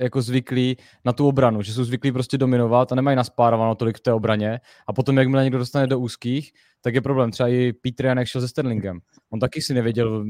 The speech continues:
jako, rady, jak se z toho dostat, protože podle mě oni jsou zvyklí prostě dominovat tady tihleti frajeři. Takže potom se dostaneš někam, kde jsi byl párkrát ve svém životě a to jsou hluboký vody,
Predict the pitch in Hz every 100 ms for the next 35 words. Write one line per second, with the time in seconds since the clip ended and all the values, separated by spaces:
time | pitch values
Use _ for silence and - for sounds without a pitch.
0 | 110 107 113 117 113 113 110 117 120 117
1 | 107 - 104 - 107 110 117 123 123 131
2 | 120 123 123 113 131 131 160 135 107 101
3 | - 101 107 - 98 98 85 _ _ _
4 | _ _ _ 101 101 117 117 120 - 127
5 | 120 117 123 123 117 - - 117 127 120
6 | 120 117 131 123 139 120 117 120 - 131
7 | 131 123 - 127 123 120 117 120 117 123